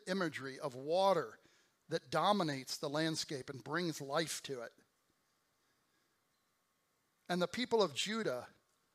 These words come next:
will receive physical healing as well as their land being restored. For us, the Messiah will bring life to his people as he does the land.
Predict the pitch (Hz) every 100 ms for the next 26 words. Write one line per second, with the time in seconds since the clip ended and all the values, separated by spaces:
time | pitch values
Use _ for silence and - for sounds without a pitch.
0 | _ 170 180 160 - 202 190 - - 240
1 | 190 - 139 104 147 135 131 113 - _
2 | _ _ _ _ - 143 156 160 165 147
3 | 123 143 139 127 165 170 139 131 - 135
4 | 135 131 127 - - 135 120 120 - _
5 | _ _ _ _ _ - _ _ _ _
6 | _ _ _ _ _ _ _ _ - 196
7 | 170 190 170 - 175 160 - 175 185 180
8 | 175 180 180 160 151 175 - 180 180 -
9 | - 208 - 165 151 165 151 160 160 143
10 | 143 143 165 156 131 123